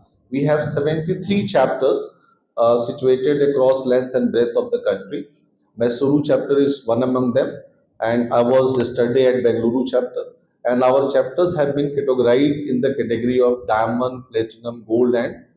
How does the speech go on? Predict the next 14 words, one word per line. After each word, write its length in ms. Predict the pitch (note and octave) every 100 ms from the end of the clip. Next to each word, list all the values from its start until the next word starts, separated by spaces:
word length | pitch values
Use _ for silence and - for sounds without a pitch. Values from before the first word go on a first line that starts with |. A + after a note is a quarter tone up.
| _ _ _ -
a 80 |
silver 320 | - C#3+ A#2+ A2+ -
chapter. 340 | F2 - - -
Mysuru 420 | - - C3+ C#3+ C#3
is 100 | D#3
a 40 |
gold 380 | D#3 C3 B2+ C3
category 380 | A2+ G#2+ G2 -
chapter, 360 | G2 - - - _ _ _ _ _
silver 460 | - D3 C3+ C#3 C#3
category, 640 | A#2 G#2 G2+ G2 F#2+ - - _
silver 400 | - A#2 A#2 B2
grade 240 | A2 G#2+ G#2+
chapter. 380 | F#2+ F2+ F2